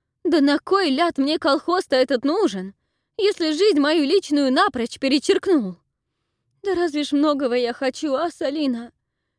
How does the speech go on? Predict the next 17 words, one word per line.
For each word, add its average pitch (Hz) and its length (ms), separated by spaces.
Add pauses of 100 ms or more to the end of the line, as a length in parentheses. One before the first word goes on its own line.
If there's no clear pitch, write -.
(200)
Капелька 302 500
любви 339 400
мужской. 269 640 (500)
Много? 415 720 (1040)
И 349 80
Сайка 294 400
рухнула 196 440
на 175 100
скамейку, 165 680 (380)
столкнув 233 560
пустой 190 380
бочонок 170 460
для 156 140
воды, 156 500 (260)
и 254 120
разрыдалась. 151 840 (840)
Горько, 208 600